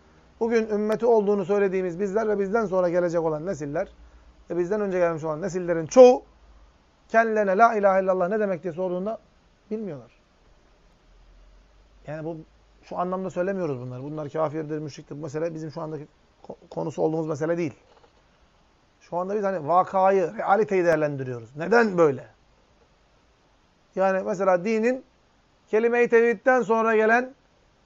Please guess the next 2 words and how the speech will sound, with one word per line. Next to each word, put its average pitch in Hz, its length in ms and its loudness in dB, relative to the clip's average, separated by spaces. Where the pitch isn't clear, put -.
emirleri 214 480 2
var. 156 300 4